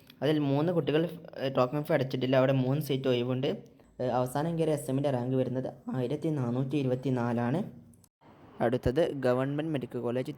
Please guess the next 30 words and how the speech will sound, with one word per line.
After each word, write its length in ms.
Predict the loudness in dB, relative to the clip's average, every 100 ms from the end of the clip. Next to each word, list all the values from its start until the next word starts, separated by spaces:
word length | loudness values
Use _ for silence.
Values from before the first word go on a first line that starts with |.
| -4
തിരുവനന്തപുരം. 680 | -4 -4 -4 -4 -2 -4 -6 -14 -20 -20 -12 -2
അവിടെ 300 | 0 2 0 -4 -16 -6
ഫസ്റ്റ് 260 | -4 -2 -2
അലോട്ട്മെന്റ് 400 | -2 -2 -2 -2
നടന്നത് 460 | -2 -2 -2 -4 -4
നൂറ്റി 360 | -6 -6 -4
എൺപത്താറ് 420 | -2 -2 -2 -2 -2
seat-ിലോട്ടാണ്. 720 | -4 -4 -2 -2 -4 -6 -6 -10 -20 -20 -10
അതിൽ 220 | -2 -2
ഇരുപത്തെട്ട് 480 | 0 -2 -2 -4 -2
കുട്ടികൾ 340 | -2 -2 -2 -2
ടോക്കൺ 280 | -2 -2 -4
ഫീ 140 | -2
അടച്ചിട്ടില്ല, 560 | -2 -2 -6 -6 -4 -2
അഥവാ 460 | -2 -2 -2 -2 -4 -14 -14 -4
അവിടെ 240 | -2 0
ഇരുപത്തെട്ട് 480 | 0 -2 -4 -4 -6
സീറ്റ് 340 | -4 -4 -2
ഒഴിവുണ്ട്. 580 | -2 0 0 -2 -2 -2 -4 -20 -20 -20 -12 -4
അവിടെ 260 | 0 0
ഫസ്റ്റ് 300 | -2 -4 -4
അലോട്ട്മെന്റിൽ 540 | -2 -2 -2 -2 -2 0
അവസാനം 480 | -2 -2 -2 0
കയറിയ 160 | 0 0
എസ് 180 | -2 -4
എമ്മിൻ്റെ 220 | -4 -2
റാങ്ക് 420 | -2 -2 -4 -4
നാനൂറ്റി 420 | -2 -2 -4 -2
അൻപത്തി 380 | -4 -2 -4 -2
ഒന്ന്. 320 | -4 -2 -4